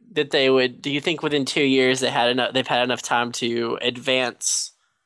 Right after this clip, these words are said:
to do enough advan-, advancements to be able to actually say this is a quality next step for Crysis?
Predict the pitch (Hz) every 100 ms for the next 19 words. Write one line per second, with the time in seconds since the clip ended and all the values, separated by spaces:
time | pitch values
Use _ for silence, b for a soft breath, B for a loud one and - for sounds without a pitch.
0 | _ _ _ _ _ _ _ 143 147 147
1 | 143 - 120 120 117 - _ 120 113 117
2 | 117 120 - 127 - - - - - -
3 | 127 123 127 131 131 127 127 123 - 127
4 | - 120 - 117 123 117 113 120 117 -
5 | 123 120 117 117 117 131 _ _ _ -
6 | 131 - - - 117 107 - 131 139 120
7 | 113 127 139 -